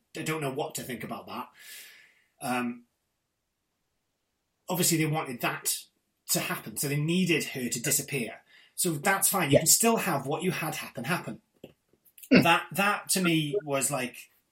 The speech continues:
Speaker 1: it's one of my biggest bugbears is when, when a film is overly long. But for me, it was irritating that there was forty-five minutes of this film that, that, that just took too long to get anywhere, and they drop an action scene in.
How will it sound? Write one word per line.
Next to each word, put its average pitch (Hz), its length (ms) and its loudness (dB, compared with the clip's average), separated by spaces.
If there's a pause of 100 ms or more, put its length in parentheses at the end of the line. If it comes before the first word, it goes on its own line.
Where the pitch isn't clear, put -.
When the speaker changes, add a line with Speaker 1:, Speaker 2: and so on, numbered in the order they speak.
(100)
Speaker 1:
it's - 140 4
one 240 120 4
of 226 60 6
my 170 60 0
biggest 214 280 2
bugbears 139 420 4
is 120 120 -6
when, 151 200 -2
when 151 100 -2
a 139 40 -2
film 180 260 0
is 160 180 -2 (240)
overly 180 460 2
long. 120 320 -2 (100)
But 160 140 0
for 180 100 0
me, 196 500 0
it 190 180 -6
was 160 500 2 (320)
irritating 131 680 4
that 120 140 -6
there 123 60 -8
was 123 120 -2
forty-five 185 560 2
minutes 139 220 0
of - 60 -4
this - 120 0
film 113 300 -4
that, 120 180 -10
that, 131 240 -6
that - 360 -6 (540)
just - 220 -4 (140)
took 196 180 -2
too 190 240 2
long 147 280 2
to 156 100 -2
get 151 240 2
anywhere, 123 360 -2
and 127 100 -4
they 131 120 0
drop 160 300 -2
an 156 60 2
action 147 340 -2
scene 110 280 0
in. 101 180 -16